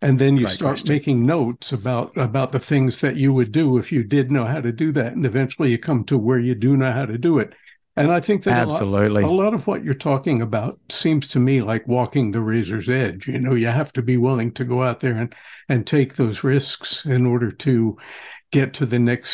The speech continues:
Speaker 1: stage of your evolution. You know, in the time we've got, I'm, I'm curious about how you blend your music with, uh,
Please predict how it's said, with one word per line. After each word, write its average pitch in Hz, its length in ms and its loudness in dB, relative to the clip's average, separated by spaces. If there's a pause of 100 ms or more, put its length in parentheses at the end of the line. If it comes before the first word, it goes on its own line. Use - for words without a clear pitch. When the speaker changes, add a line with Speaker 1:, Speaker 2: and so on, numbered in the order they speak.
(120)
Speaker 1:
stage 123 360 0
of 117 140 -2
your 123 180 2
evolution. 120 600 0 (320)
You 156 100 4
know, 226 160 4
in 233 80 4
the 202 80 2
time 190 380 2
we've 135 240 0
got, 135 420 0
I'm, 131 240 0
I'm 127 160 2
curious 143 640 0
about 113 500 -2 (380)
how 143 200 4
you 135 220 4
blend 127 640 2 (180)
your 131 180 2
music 127 680 0
with, 120 460 -2
uh, 107 360 -2